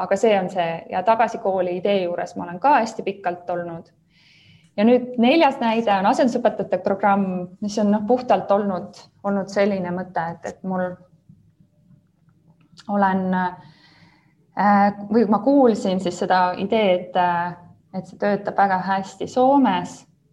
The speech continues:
Ja, ja siis, äh, hakkasin vaatama, et tegelikult, või kuidagi jõudis minuni nagu palju asju, et mis on nagu, kus on Eestis nagu samad probleemid, et, äh, et asendajaid on raske leida. Äh, mu oma sõpradelt siis, et, äh, täpselt, et, äh,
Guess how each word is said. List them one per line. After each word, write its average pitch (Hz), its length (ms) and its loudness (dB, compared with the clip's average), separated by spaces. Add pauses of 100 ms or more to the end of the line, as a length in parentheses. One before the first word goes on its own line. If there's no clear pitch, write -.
(720)
Ja, 185 360 2
ja 180 200 -4
siis, 208 480 -4
äh, 185 340 2 (840)
hakkasin 214 400 0
vaatama, 214 440 2
et 180 100 -10
tegelikult, 185 680 -2
või 208 120 0
kuidagi 269 320 4
jõudis 247 400 4
minuni 190 360 2
nagu 175 200 -10
palju 208 280 4
asju, 190 320 -2
et 175 140 -8
mis 185 220 -8
on 175 200 -8
nagu, 170 180 -4 (880)
kus 208 140 -4
on 220 120 2
Eestis 247 280 0
nagu 196 160 -6
samad 247 380 2
probleemid, 202 640 -2
et, - 360 -12
äh, 175 420 -8
et 180 120 -2
asendajaid 180 960 -2
on 170 100 -14
raske 202 360 -4
leida. 247 520 2 (720)
Äh, 185 180 -4
mu 214 140 4
oma 233 220 6
sõpradelt 180 640 -2
siis, 185 280 -8
et, - 320 -12
äh, 175 420 -6
täpselt, 180 400 -8
et, - 300 -10
äh, 175 220 -6